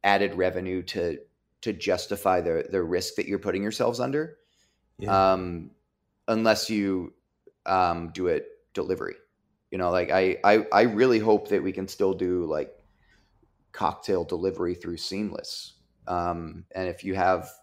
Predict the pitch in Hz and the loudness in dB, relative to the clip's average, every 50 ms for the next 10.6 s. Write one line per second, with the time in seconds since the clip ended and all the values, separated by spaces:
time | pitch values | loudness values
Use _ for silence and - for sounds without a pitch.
0 | _ - - 92 92 - - 95 90 87 80 76 - - 80 82 107 113 - - | _ -8 -8 -8 -6 -6 -8 -6 -6 -6 -6 -6 -6 -4 -4 -4 -4 -4 -8 -10
1 | 67 69 73 78 82 92 - _ _ _ _ _ _ _ _ _ _ - 85 85 | -10 -10 -12 -12 -14 -16 -20 _ _ _ _ _ _ _ _ _ _ -8 -6 -4
2 | 87 87 85 80 76 78 80 - - - - _ _ _ _ _ _ _ _ _ | -4 -4 -4 -6 -8 -12 -14 -14 -16 -16 -18 _ _ _ _ _ _ _ _ _
3 | _ - 80 85 80 - - - 98 95 92 92 87 87 85 - - 98 95 90 | _ -12 -10 -10 -10 -8 -6 -4 -4 -2 -2 -4 -6 -6 -8 -12 -10 -8 -8 -6
4 | 90 92 98 95 90 95 95 92 87 87 95 104 107 107 95 92 87 87 78 90 | -2 0 -2 -2 -2 -4 -6 -6 -4 -2 0 0 2 2 2 0 0 0 0 2
5 | 90 90 87 - - - 95 90 90 82 80 92 110 113 101 92 90 67 82 87 | 2 0 0 -2 -4 -4 -4 -4 -4 -4 -2 -2 -2 0 -2 -2 -4 -6 -6 -4
6 | 85 90 90 85 - 95 117 - - 87 85 80 71 92 107 101 87 87 92 87 | 0 0 2 2 2 2 0 0 -2 -4 -2 0 2 2 2 2 0 -4 -4 -8
7 | - 85 78 82 82 76 - 87 - - - 80 110 127 104 90 92 92 - _ | -8 -8 -6 -6 -6 -6 -6 -8 -8 -4 -2 0 2 2 2 0 0 -4 -10 _
8 | _ _ _ _ _ _ _ _ _ - 104 92 85 78 82 76 - - - - | _ _ _ _ _ _ _ _ _ -8 -6 -6 -4 -4 -4 -6 -6 -8 -12 -16
9 | _ _ _ _ _ _ _ _ _ - 104 - - 98 98 92 90 87 87 85 | _ _ _ _ _ _ _ _ _ -20 -8 0 2 2 4 4 2 0 -2 -4
10 | - - 92 98 110 104 85 80 76 - - - | -6 -4 -4 -2 -2 -2 -2 -4 -4 -6 -10 -14